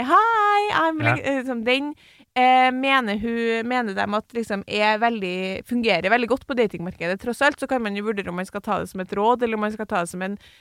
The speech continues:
Speaker 1: eh, liksom utgangspunkt for debatt. Men hun, i TikTok-videoen, hun snakker blant annet om Love is Blind, som er der de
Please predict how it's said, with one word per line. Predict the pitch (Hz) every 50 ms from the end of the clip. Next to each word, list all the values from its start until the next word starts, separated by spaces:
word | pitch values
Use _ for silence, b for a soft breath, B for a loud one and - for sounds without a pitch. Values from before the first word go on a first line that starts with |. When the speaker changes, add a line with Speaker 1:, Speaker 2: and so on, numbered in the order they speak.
| B 240 _
Speaker 1:
eh, | - 208 202 196 196
liksom | 208 208 196 226
utgangspunkt | - 208 - 151 165 - - 170 175 175 -
for | - 190
debatt. | 185 196 190 233 285 330 - - -
Men | 247 240 240
hun, | 247 240 254 247 247 254 254 B B B B B
i | - 254
TikTok-videoen, | 240 - 262 - _ 185 180 - 196 185 202 220 240 247
hun | 262 254 254
snakker | - - 269 - - 196
blant | 185 208 208 208 240
annet | 226 208 185 196 196
om | 196 202
Love | 202 214 202 196 202
is | 202 -
Blind, | - - 220 226 247 262 269 262 -
som | - 247 233
er | 226 220
der | 208 214 202 202 202
de | 202 202 202 208 208 214